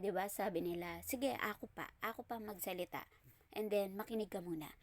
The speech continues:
Yun yung sinasabi nating act of sequence. I speak, and then after ko, you response. Okay? Next tayo, we have the kiss. Kiss kasi, ito yung pagiging formal o, o di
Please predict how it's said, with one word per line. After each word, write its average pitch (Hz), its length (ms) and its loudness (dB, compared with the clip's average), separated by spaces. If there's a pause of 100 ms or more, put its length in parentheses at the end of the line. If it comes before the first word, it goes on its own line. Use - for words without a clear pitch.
(280)
Yun 285 240 6
yung 285 80 6
sinasabi 220 540 4
nating 196 400 4
act 175 180 -2
of 190 160 -8
sequence. - 720 -6 (400)
I 214 240 4
speak, - 400 0 (480)
and 202 240 4
then 185 240 2
after 302 560 2
ko, 196 240 0
you 220 400 6
response. 170 960 0
Okay? 240 480 0 (560)
Next - 400 -4
tayo, 294 460 8
we 269 240 4
have 226 340 6
the 208 160 12
kiss. 208 400 -6 (880)
Kiss 320 240 2
kasi, 202 560 0 (400)
ito - 240 0
yung 285 160 4
pagiging 240 480 2
formal 208 720 4
o, 208 160 0 (240)
o 220 160 4
di 220 160 2